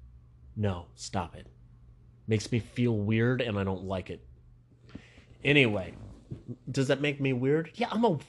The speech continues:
fucking weirdo, man. I'm a weird guy. Nobody puts all their chips into wanting to be a comic,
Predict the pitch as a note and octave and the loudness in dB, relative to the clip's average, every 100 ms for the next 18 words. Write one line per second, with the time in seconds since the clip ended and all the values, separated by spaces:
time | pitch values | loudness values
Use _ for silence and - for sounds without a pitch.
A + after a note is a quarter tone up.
0 | - A#3 A3 F3 B2+ F#3 E3+ G2 F#2+ G2+ | 0 2 4 2 4 4 4 2 0 -4
1 | G#2+ D3+ - - _ - - - _ F#3+ | -4 -4 -8 -16 _ -20 -20 -20 _ 4
2 | B3+ E3 D3+ F3+ E3 C3+ C#3 B2+ - - | 4 4 4 2 2 4 4 4 0 -10
3 | - - C#3 F#3+ A3+ A3 G#3+ F#3 A#2 - | -18 0 6 6 8 6 6 2 -2 -8
4 | _ _ _ _ _ _ _ - G3+ - | _ _ _ _ _ _ _ 0 0 0
5 | - D#3+ F3 D#3+ C3+ - - E3+ - - | -8 -4 -4 0 -2 -2 -6 -6 -8 -16
6 | - A2 B2+ C3 A#2 A#2+ C#3 C#3 A#2+ A2 | -8 -4 -2 0 0 0 2 2 0 0
7 | B2 A#2+ A2+ - - A#2+ C3 C3 - - | 0 0 -6 -12 -8 -4 -4 -6 -14 -20